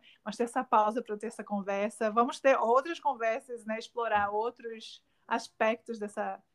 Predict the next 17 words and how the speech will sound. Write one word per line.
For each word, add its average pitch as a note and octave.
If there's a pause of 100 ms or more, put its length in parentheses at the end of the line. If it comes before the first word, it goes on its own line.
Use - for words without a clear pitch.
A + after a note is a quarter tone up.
questão G#3+
da G#3+
imigração, G#3+
né? A3+
Falar A3+
com A3+
outras A#3
pessoas A3
que A3
tragam G#3+
também G#3 (220)
outras A#3+
perspectivas, B3
né? A3+ (220)
Pros -
nossos A3
episódios. A3+